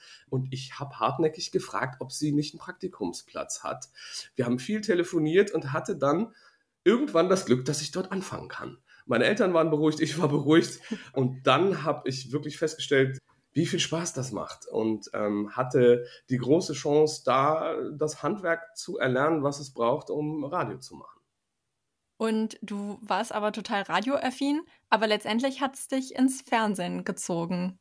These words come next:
Speaker 2: und du arbeitest ja als Fernsehredakteur. Wie kam das? <laughs>
Speaker 1: <laughs> Ja, das ist auch eine gute Frage. Das, was, wenn, äh, zur Verteidigung, äh, geblieben ist, ist, äh, die Affinität zu sprechen. Das versuche ich immer noch zu machen. Aktuell klappt's nicht so gut, aber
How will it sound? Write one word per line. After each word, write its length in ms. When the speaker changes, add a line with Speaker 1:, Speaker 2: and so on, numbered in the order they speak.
Speaker 2:
und 320
du 80
arbeitest 260
ja 80
als 120
Fernsehredakteur. 1040
Wie 160
kam 280
das? 300
<laughs> 220
Speaker 1:
<laughs> 400
Ja, 180
das 200
ist 300
auch 240
eine 120
gute 220
Frage. 460
Das, 260
was, 240
wenn, 380
äh, 140
zur 160
Verteidigung, 760
äh, 180
geblieben 520
ist, 280
ist, 320
äh, 340
die 180
Affinität 600
zu 120
sprechen. 580
Das 260
versuche 680
ich 280
immer 260
noch 280
zu 180
machen. 520
Aktuell 440
klappt's 320
nicht 180
so 100
gut, 260
aber 340